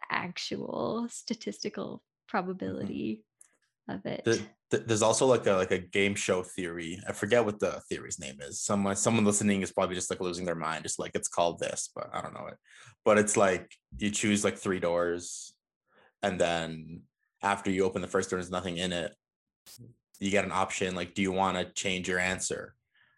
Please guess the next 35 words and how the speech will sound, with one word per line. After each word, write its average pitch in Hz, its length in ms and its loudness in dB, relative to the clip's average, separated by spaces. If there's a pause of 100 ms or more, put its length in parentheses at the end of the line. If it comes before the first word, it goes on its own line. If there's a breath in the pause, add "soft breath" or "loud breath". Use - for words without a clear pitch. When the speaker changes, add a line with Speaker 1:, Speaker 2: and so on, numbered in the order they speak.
(220)
Speaker 2:
to, - 140 2
Speaker 1:
Mm. 98 360 0 (400)
Speaker 2:
because 104 160 0
now 104 80 2
there's 104 100 6
only 104 140 4
two 104 140 2
of 95 60 4
them. 92 40 -6
Do 101 40 0
you - 40 4
wanna 101 120 0
change 101 120 0
your 95 80 2
answer? 104 160 0
Do 110 60 -2
you 101 40 2
wanna 92 120 -4
keep 101 180 -6
it 92 60 -8
the 98 60 -6
same? 98 300 2
And 92 120 -2
behind 98 320 0
one 92 320 -2
is, 87 80 -8
like, 87 120 -8
a 85 60 -12
car, 87 380 0
behind 92 240 -6
the 87 80 -6
other 85 200 -6
is, 85 140 -8
like, 82 180 -6
nothing. 90 480 -12